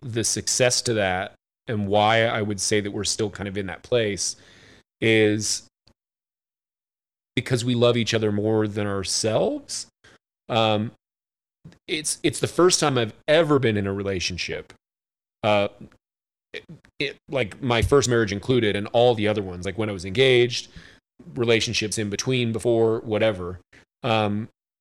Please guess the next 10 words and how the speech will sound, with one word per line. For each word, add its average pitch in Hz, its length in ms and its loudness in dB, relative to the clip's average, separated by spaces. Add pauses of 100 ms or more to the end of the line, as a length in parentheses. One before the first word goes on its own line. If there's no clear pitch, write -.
(120)
where 123 200 4
somebody 123 560 0
has 101 260 -4
loved 113 540 0
me 113 440 -2 (800)
for 113 260 2
exactly 104 840 0
who 101 220 -4
I 85 100 -4
am. 82 400 -14